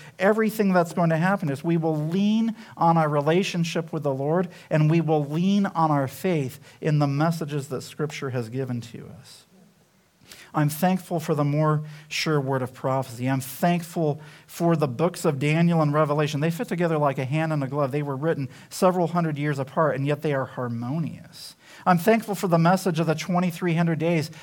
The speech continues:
of how the four hundred ninety years are cut off and Jesus comes right on time as the Messiah, and right on time he goes into the most holy place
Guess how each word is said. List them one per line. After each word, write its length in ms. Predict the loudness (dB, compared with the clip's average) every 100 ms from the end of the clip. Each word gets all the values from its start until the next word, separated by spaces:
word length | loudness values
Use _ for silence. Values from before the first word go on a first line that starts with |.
| -6 4
of 320 | 6 6 -2 -16 -2
how 160 | 2 2
the 100 | 2
four 200 | 0 2
hundred 220 | 2 2
ninety 300 | 4 4 2
years 240 | 0 0
are 80 | -2
cut 260 | -2 2 4
off 200 | 4 2
and 140 | -4
Jesus 340 | -2 -2 -2 -2
comes 260 | -2 -2
right 360 | -4 0 2 2
on 140 | 0
time 220 | 0 -2
as 100 | -2
the 80 | -4
Messiah, 500 | -6 -4 0 0 -2 -8 -4
and 200 | 0 2
right 220 | 4 4 4
on 160 | 2
time 260 | 0 0 0
he 80 | 0
goes 220 | 0 0
into 140 | -2
the 100 | 0
most 240 | 0 0 0
holy 240 | 0 0
place 280 | -2 -4